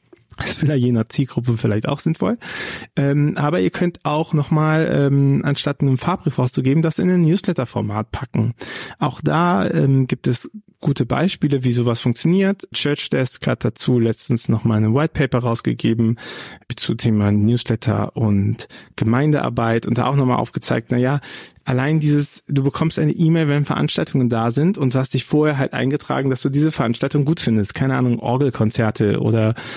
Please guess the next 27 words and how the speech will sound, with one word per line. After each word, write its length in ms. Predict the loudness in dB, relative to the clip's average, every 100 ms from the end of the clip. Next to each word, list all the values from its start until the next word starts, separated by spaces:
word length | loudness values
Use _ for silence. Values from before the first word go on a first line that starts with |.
| -14 -6
äh, 160 | 0 2
whatever, 560 | 2 0 0 0 0
Bibliodrama-Treffen 1160 | 0 0 2 0 0 0 2 0 0 -2 0 2
und 160 | 2 2
so. 280 | 0 0 -4 -10 -12 -14 -18 -2
Oder 440 | 2 2 0 0
auch, 240 | 0 -2 -2
du 100 | -2
bekommst 420 | 0 0 0 0
den 100 | -2
Fahrbrief 640 | 0 -2 0 2 2 2
nicht 260 | 0 0 -2
ausgedruckt 520 | -4 -2 -2 -2 0
mal 120 | 0
rein, 280 | 2 2 4
sondern 240 | 2 2 0
auch 240 | -2 0
in 80 | 2
dein 160 | 2
E-Mail-Postfach. 880 | 4 4 2 -2 -8 -8 -8 -8 -10 _ -6
Auch 180 | -4 0
hier 220 | 0 2
zählt 240 | 0 2
natürlich 320 | 2 2 0
Qualität, 680 | 0 0 0 0 0 0 0 -6 -12 -12 -14 -8 0
ähm, 540 | 2 4 4 2 0 _ _ -14 -6 -4
klar. 440 | -2 0 0 0